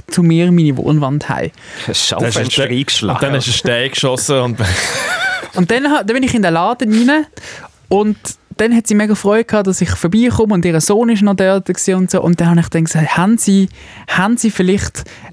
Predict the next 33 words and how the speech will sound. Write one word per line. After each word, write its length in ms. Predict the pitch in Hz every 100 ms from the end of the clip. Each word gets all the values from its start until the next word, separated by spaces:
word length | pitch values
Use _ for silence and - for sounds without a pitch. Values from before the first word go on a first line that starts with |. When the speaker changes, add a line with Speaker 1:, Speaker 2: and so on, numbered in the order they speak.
| _
Speaker 1:
Äh, 60 | 160
Speaker 3:
Also 180 | 160 123
du 60 | 117
bist 120 | 107
da 60 |
reingekommen 420 | 120 180 175 175 165
und 60 |
hast 100 | 123
gesagt, 200 | 117 147
«Hallo!» 580 | 349 311 302 311 320 302 -
Speaker 1:
Ja, 320 | 170 170 165 - _ _ -
genau. 260 | - 139 -
Und, 320 | 208 254 208 -
ähm, 500 | 254 403 403 269 359 135 156
Speaker 3:
<laughs> 160 | 135 220
Speaker 1:
ich, 180 | 226 294
Speaker 3:
Dann? 200 | - 226
Speaker 1:
letzten 400 | 262 320 - 277
Tag 320 | 330 277 339
viel 240 | - 285 277
Glück! 300 | 311 320 311 - - - - - _ -
Und 120 | 160 -
nein, 220 | 160 165
das 100 | -
habe 100 | 160
ich 60 | 139
auch 100 | 170
gesagt, 340 | - 196 190
aber 240 | 170 156 160
dann 340 | 185 185 -
habe 200 | 165 180
ich 60 | 170
gefunden, 420 | - 180 170